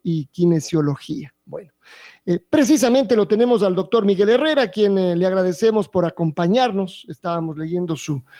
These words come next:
su currículum. La verdad es que tiene un pasar realmente grande por un montón de instituciones y desde hace, eh, muchos, muchos años. Así que, Miguel, ¿cómo le va? Bienvenido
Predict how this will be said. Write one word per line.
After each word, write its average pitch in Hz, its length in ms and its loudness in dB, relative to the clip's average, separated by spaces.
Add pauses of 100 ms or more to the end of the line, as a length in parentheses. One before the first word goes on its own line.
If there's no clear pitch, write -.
(180)
su - 180 -18
currículum. 190 760 4
La 151 100 0
verdad 165 320 0
es 165 160 0
que 143 300 0 (440)
tiene 190 260 4
un 202 200 4
pasar 202 480 -4 (280)
realmente 208 600 2
grande 208 520 0
por 160 200 -6
un 185 140 0
montón 185 500 0
de 208 80 4
instituciones 180 840 0
y 180 100 -2
desde 160 240 -4
hace, 147 320 -4 (400)
eh, 139 600 0
muchos, 180 680 2
muchos 175 320 0
años. 262 360 0
Así 190 260 -4
que, 220 280 0 (300)
Miguel, 233 360 4
¿cómo 285 180 4
le 247 80 4
va? 277 180 0 (160)
Bienvenido 247 800 2